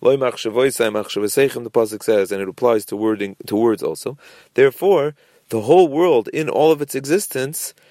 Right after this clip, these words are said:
even though it looks like there's many things in the world, but they're all just creations from Hashem's word, and Hashem's word is still connected to its source even after it left its source. So really the whole world is just batal to Hashem. It doesn't have any true existence on its own,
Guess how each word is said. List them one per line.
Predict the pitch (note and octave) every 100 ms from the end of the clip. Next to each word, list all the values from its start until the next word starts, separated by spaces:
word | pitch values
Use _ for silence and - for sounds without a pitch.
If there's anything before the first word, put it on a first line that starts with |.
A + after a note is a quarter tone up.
| _
even | - E3
though | D#3+ C#3
it |
looks | G2+ D#3+ G#3+ -
like | B2 G#2+
there's | G#2+
many | A#2 C3 B2
things | - C#3+ B2+ G#2
in | G2+
the |
world, | F#2+ F#2+ B2 D3+ _ _
but | A2+
they're | A2 C3
all | - D#3 F3+ D3
just | - D3+ -
creations | - C3+ D3 C#3+ B2 A2+
from | A2+
Hashem's | G#2+ - A2 G2+
word, | F#2 G2+ - G#2+
and | C#3+ C#3+ B2
Hashem's | A2+ - D#3+ C#3+
word | C3 E3+ D#3+ -
is | C3+ B2
still | - C#3+ E3
connected | D3 D3 C3+ D#3+ D#3+ - C#3+ A#2+
to | - D#3+ C#3+
its | C3+ -
source | F#3 G3 D#3+ D3 -
even | E3 D#3+
after | - D#3 - C#3
it | -
left | D#3+ G3+ -
its | B2+ -
source. | - -
So | - B2
really | C3+ F#3 F3
the | C3+
whole | C3 F3+ D#3+
world | E3+ E3+ - _ _ _
is | - A2+
just | D3+ D#3 A#2+
batal | C#3 C#3 B2
to | A#2
Hashem. | G#2+ G#2 G2
It |
doesn't | C3+ C3+
have | B2+ A2+ -
any | D#3 E3
true | C#3+ -
existence | C#3+ A#2 C3 - G#2
on | G#2+ G#2+
its | G2+
own, | - D#3